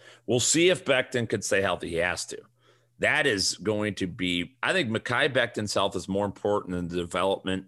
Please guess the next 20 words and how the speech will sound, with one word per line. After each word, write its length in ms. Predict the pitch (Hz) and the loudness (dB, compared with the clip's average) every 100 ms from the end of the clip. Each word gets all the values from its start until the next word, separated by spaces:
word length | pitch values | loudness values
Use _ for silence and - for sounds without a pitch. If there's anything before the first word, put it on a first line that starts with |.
| - | -4
of 180 | 82 | -4
Zach 300 | 82 87 82 | 0 -2 -2
Wilson. 340 | 78 73 - - _ _ _ _ _ _ _ | -4 -6 -8 -20 _ _ _ _ _ _ _
But 100 | 101 | 0
then 140 | 117 | 0
Vera 320 | 87 127 185 | 2 2 4
Tucker 340 | 147 147 139 131 | 2 0 2 0
was 160 | 113 | 0
an 80 | 104 - | -2 -2
absolute 540 | 104 117 - 120 110 | 0 0 0 -2 0
sure 340 | - - 110 107 | -4 -2 0 0
thing. 300 | - 104 98 | 2 0 0
You 80 | 78 | -6
plug 280 | - 110 | 0 2
him 120 | 107 107 | 2 0
in 80 | |
at 100 | 104 | -2
left 240 | - 95 - | -2 -2 0
guard, 220 | 98 95 | 0 0
you, 140 | 87 | -2